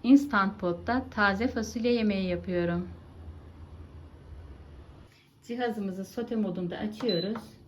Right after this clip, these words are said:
Yağımızı ve soğanımızı koyup soteliyoruz. Soğanım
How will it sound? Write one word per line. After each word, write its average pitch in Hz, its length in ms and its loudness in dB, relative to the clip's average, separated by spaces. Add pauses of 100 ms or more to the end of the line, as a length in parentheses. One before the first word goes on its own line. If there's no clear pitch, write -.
(1120)
Yağımızı 208 800 -2 (720)
ve 196 100 -4
soğanımızı 180 680 -6
koyup 214 400 -6 (340)
soteliyoruz. 165 680 -8 (2000)
Soğanım 196 380 -2